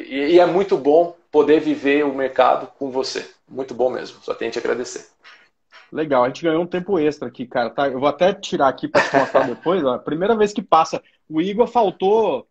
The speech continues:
Speaker 2: é, trinta segundos
Speaker 1: É o
Speaker 2: aí
Speaker 1: tempo
Speaker 2: pra
Speaker 1: do
Speaker 2: se
Speaker 1: Igor.
Speaker 2: despedir. É, aqui, dessa vez passou.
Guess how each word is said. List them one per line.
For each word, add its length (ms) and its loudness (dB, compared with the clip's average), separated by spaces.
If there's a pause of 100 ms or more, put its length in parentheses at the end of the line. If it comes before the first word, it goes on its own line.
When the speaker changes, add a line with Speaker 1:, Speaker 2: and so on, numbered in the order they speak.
(360)
Speaker 2:
é, 840 -8 (100)
trinta 300 -8
segundos 420 -6
Speaker 1:
É 60 8
o 40 8
Speaker 2:
aí 60 4
Speaker 1:
tempo 180 6
Speaker 2:
pra 20 6
Speaker 1:
do 80 8
Speaker 2:
se 80 8
Speaker 1:
Igor. 240 8
Speaker 2:
despedir. 440 -4 (140)
É, 500 -2
aqui, 140 -6 (220)
dessa 220 2
vez 220 2
passou. 400 0